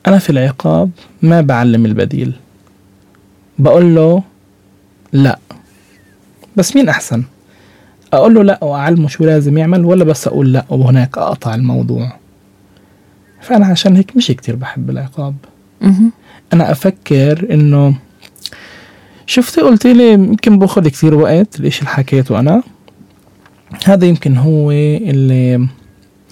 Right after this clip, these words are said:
Speaker 1: بكتير محلات إحنا بنفكر إنه هو بياخد وقت، بفكر إنه هو في عنده كتير،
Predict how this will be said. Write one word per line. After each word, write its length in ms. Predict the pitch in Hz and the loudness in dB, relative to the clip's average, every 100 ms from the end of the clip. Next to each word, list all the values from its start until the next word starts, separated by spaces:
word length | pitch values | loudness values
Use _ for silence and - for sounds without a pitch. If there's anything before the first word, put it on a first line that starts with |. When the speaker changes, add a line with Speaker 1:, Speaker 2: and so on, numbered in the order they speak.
| - - - | -20 -20 -20
Speaker 1:
بكتير 280 | - - 160 | -18 -4 0
محلات 580 | 147 - 127 131 127 - - | 0 0 0 0 -2 -4 -14
إحنا 200 | 165 131 | -4 -2
بنفكر 540 | 123 - 180 - 151 | -2 -2 -4 -2 0
إنه 120 | 131 | 2
هو 60 | 127 | 2
بياخد 380 | 120 117 113 117 | 0 -4 -4 -4
وقت، 400 | 143 156 - - | -2 -2 -2 -10
بفكر 320 | - 143 - | -8 -6 -2
إنه 120 | 135 | 2
هو 140 | 127 123 | 2 2
في 260 | - 135 | 0 -2
عنده 260 | 120 135 117 | 2 2 0
كتير، 720 | - - - 160 143 113 - | -6 -6 2 4 4 0 -8